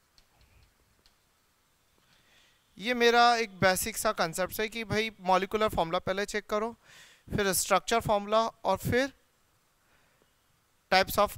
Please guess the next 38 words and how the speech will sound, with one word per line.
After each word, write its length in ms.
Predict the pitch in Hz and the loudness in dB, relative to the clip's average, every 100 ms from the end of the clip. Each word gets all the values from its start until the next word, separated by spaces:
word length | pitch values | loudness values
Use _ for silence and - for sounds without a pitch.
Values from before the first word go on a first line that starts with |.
| - | -4
isomerism 680 | 151 143 151 127 120 - - - | -4 -4 -10 -12 -14 -18 -20 -14
कि 80 | 165 | -10
कौन 280 | - 165 156 | -2 -2 -2
सी 200 | 143 139 | -8 -14
है। 160 | 123 147 _ _ _ _ _ - - - - | -18 -20 _ _ _ _ _ -20 -20 -20 -4
तो 80 | 240 | 4
मॉलिक्यूलर 480 | 214 214 233 294 311 | 8 8 8 2 2
फॉर्मूला 320 | 277 247 262 | 4 2 2
कैसे 260 | 247 233 262 | 2 -2 -4
चेक 180 | 247 - | -6 -4
करेंगे? 300 | 226 226 247 _ _ - - - - _ _ _ _ _ _ _ _ _ - - - _ _ - | -6 -6 -12 _ _ -20 -20 -20 -20 _ _ _ _ _ _ _ _ _ -20 -20 -20 _ _ -10
इसके 300 | 226 - 311 | -6 -2 -2
लिए 160 | 294 285 | 2 4
हम 180 | 277 269 | 2 -2
सबसे 300 | 269 - 277 | -4 -2 -2
पहले 320 | 262 240 254 - - | 0 0 0 -4 -6
ए 120 | 254 269 | -4 -2
पॉइंट 440 | 254 214 185 - - _ _ _ _ _ _ _ _ _ - | 0 -2 -4 -8 -10 _ _ _ _ _ _ _ _ _ -4
चेक 240 | 220 233 | 0 2
करेंगे, 280 | 240 240 240 | 2 0 0
वही 200 | 240 233 | 0 -2
मॉलिक्यूलर 440 | 214 202 208 226 226 | 0 -2 -2 -4 -2
फॉर्मूला 320 | 220 202 214 | -2 0 -2
है 160 | 196 208 | 0 0
या 140 | 220 | 0
नहीं 180 | 196 185 | -4 -10
है 120 | 202 | -10
सेम। 280 | - 185 196 _ - - _ - | -8 -8 -10 _ -20 -20 _ -14
इसके 260 | 196 - 247 | -10 -6 -4
लिए 120 | 262 | -4
ए 200 | - 240 | 0 0
पॉइंट 280 | 240 240 240 | 0 -2 -2
यानी 160 | 226 233 | -6 -4
फर्स्ट 300 | 233 233 - | -2 -2 0
पॉइंट 220 | 240 226 | -2 0
हमारा 280 | 214 214 220 | 0 0 0
क्या 140 | 226 | 0
होगा? 260 | 214 240 | 0 -2